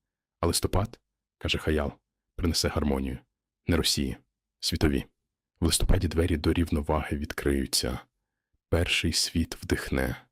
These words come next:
Вперше за довгі роки. Глибоко. І тоді сталося те,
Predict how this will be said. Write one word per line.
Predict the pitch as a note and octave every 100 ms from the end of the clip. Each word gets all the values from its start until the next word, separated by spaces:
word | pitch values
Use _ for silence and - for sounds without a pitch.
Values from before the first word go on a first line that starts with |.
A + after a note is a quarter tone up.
| _ _ _ _ _ _
Вперше | - - E2 - -
за | F2 D2+
довгі | D2 D#2 D2+ E2
роки. | D2 D2 - D2 C#2+ - _ _ _ _ _
Глибоко. | - E2+ D#2 - - C2+ - _ _ _ _ _
І | -
тоді | D#2+ E2+
сталося | - E2 D#2 -
те, | - D2+